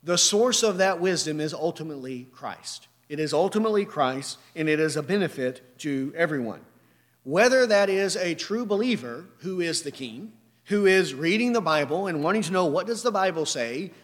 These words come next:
What does Christ say about this sin and that sin, about how to punish this and how to punish that, what we should do here and there?" There are true believers who are Christians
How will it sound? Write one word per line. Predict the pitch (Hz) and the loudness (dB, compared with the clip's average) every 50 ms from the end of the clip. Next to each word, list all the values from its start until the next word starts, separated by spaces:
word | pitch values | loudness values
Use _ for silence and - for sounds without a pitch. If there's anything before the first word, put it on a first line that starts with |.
| _ _ | _ _
What | - 151 - | -2 -2 2
does | 214 247 220 - | 2 2 2 2
Christ | - - 165 233 233 226 - - | 0 0 2 2 2 2 2 0
say | - 170 147 143 151 170 190 165 | 2 0 0 0 0 0 -2 -2
about | 170 151 151 151 156 139 127 | 2 4 4 4 4 2 -2
this | 160 180 196 180 | -4 0 0 2
sin | - - 190 185 190 185 165 | 2 2 0 -2 -2 -2 -4
and | 139 139 | -4 -2
that | 143 165 180 170 | -2 -2 0 0
sin, | - - 180 175 175 180 180 180 - - - - - | 0 -2 0 -2 -2 -2 -2 -4 -6 -10 -18 -10 -6
about | - 180 180 160 156 | 4 6 6 6 6
how | 151 170 180 | 4 2 0
to | 180 165 | 0 0
punish | - - 180 185 196 196 170 - | -4 -4 -6 -4 -4 -4 -4 -4
this | 185 185 185 180 - | -2 -2 -2 -2 -2
and | 175 160 | -4 -4
how | 165 175 | -4 -4
to | 165 151 | -6 -6
punish | - 170 170 170 165 - | -8 -10 -10 -8 -4 -2
that, | 165 170 156 | -2 -2 -2
what | 151 165 165 | -6 -8 -6
we | 190 208 | -6 -6
should | 202 - 208 180 | -4 -4 -4 -2
do | 170 180 175 | -2 -4 -4
here | 139 165 170 175 | -4 -4 -4 -4
and | 170 151 156 | -4 -4 -2
there?" | 147 143 151 180 190 - - - - _ _ - | -2 0 0 -2 -4 -6 -12 -20 -20 _ _ 2
There | 175 175 165 | 4 6 8
are | 175 330 - | 8 8 8
true | 311 - - 247 262 247 | 6 4 0 -4 -4 -2
believers | 233 247 190 156 143 135 147 214 277 - - - - _ _ | -2 0 0 0 0 -2 -2 -4 -4 -6 -8 -10 -14 _ _
who | 175 175 151 | 0 2 4
are | 160 226 262 | 6 4 4
Christians | 214 - 196 175 - - - 160 208 277 277 - - | 2 0 0 0 0 0 0 -2 -4 -4 -4 -6 -8